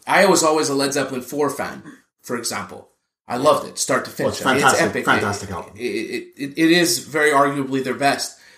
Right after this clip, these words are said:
Speaker 1: But just doing this podcast and listening to Physical Graffiti over and over, I, I, I've switched over. I love
Speaker 2: Really?
Speaker 1: this
Speaker 2: So
Speaker 1: album.
Speaker 2: you converted?
Speaker 1: I have fully,
Speaker 2: Mm.
Speaker 1: fully. From start to finish, dude. Like, every song has a different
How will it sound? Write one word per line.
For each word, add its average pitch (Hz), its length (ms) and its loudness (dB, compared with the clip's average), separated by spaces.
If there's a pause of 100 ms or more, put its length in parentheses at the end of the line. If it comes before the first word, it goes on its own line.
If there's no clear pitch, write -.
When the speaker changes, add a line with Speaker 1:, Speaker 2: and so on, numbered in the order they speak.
(100)
Speaker 1:
But 139 140 0
just 180 240 2
doing 170 220 2
this 147 160 -2
podcast 151 560 0
and 123 140 -6
listening 139 280 -2
to 135 60 -6
Physical 139 320 -6
Graffiti 156 400 -4
over 151 200 -4
and 147 100 -8
over, 214 380 -4 (360)
I, 139 180 2
I, 139 360 -2
I've 147 120 -4
switched 214 320 2
over. 185 380 0 (120)
I 147 140 -4
love 156 560 4
Speaker 2:
Really? - 120 0
Speaker 1:
this 143 160 0
Speaker 2:
So - 80 -2
Speaker 1:
album. 160 360 4
Speaker 2:
you 196 100 6
converted? 175 520 4 (160)
Speaker 1:
I 139 80 -4
have 143 380 0
fully, 127 380 -2 (260)
Speaker 2:
Mm. 143 180 -4
Speaker 1:
fully. 151 340 2 (200)
From 160 180 -2
start 202 280 2
to - 60 0
finish, 170 360 0
dude. 135 200 -2
Like, 131 280 -2 (200)
every 208 360 2
song 185 380 2
has 160 220 -2
a 143 80 -4
different 147 420 -4